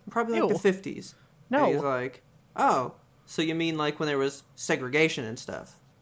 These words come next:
Speaker 1: And
Speaker 2: Yeah.
Speaker 1: he's like, he's like, "Oh, well, well, no, not, not because of that." And then they're like, "What about you, sir? Like, when was the, when was America last great?" And he's like, "Oh, probably, like, the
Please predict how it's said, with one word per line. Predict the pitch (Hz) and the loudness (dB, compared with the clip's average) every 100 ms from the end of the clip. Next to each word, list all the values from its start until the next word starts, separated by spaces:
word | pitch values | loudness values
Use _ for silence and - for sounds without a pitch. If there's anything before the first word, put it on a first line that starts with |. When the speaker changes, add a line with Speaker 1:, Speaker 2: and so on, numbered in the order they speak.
| - | 0
Speaker 1:
And | 240 | 6
Speaker 2:
Yeah. | 302 - 294 | 8 8 8
Speaker 1:
he's | - | 4
like, | 247 | 2
he's | 180 | 2
like, | 160 156 - - | 0 -2 -6 -4
"Oh, | 233 | -4
well, | 190 208 262 - 156 | -2 0 0 0 -2
well, | 226 214 | 2 4
no, | 160 160 160 180 | 4 4 4 4
not, | 208 208 - _ | 2 0 -4 _
not | 175 190 196 - | -4 -2 -2 -4
because | 170 175 143 | -4 -2 0
of | 123 | 2
that." | 156 185 156 | 4 4 2
And | 127 | -2
then | |
they're | 139 | -4
like, | 127 123 - | -2 -4 -4
"What | 202 | -2
about | 240 269 | -2 -2
you, | 294 | -2
sir? | - 175 | -2 0
Like, | 175 143 - | 2 2 0
when | 285 | -4
was | 214 160 | -2 0
the, | 156 151 - - - | -2 -2 -4 -12 -6
when | 247 | 0
was | 220 - | 0 0
America | 151 165 240 220 220 | -4 2 2 4 4
last | 175 175 180 - | 4 2 0 0
great?" | 135 117 - - | 0 0 -6 -18
And | 147 | -18
he's | 139 | -12
like, | 123 120 - _ - - - - - _ _ _ | -10 -10 -14 _ -20 -20 -20 -20 -20 _ _ _
"Oh, | 392 415 381 - - _ | 2 2 2 -2 -18 _
probably, | 320 349 269 269 | -8 -6 -4 -4
like, | 240 226 196 - - - - _ _ _ - _ | -2 0 -2 -6 -20 -20 -20 _ _ _ -20 _
the | - | -18